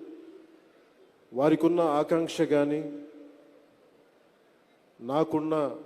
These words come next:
ఆశయం కానీ, ఆంధ్రప్రదేశ్ ప్రజలు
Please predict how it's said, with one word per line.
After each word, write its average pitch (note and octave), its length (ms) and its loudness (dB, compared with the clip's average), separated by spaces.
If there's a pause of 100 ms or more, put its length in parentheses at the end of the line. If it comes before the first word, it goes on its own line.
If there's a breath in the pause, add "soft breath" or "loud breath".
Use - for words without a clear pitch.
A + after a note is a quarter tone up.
(140)
ఆశయం C#3+ 480 -2
కానీ, C3+ 540 -2 (1700)
ఆంధ్రప్రదేశ్ D#3+ 680 0
ప్రజలు D3+ 280 0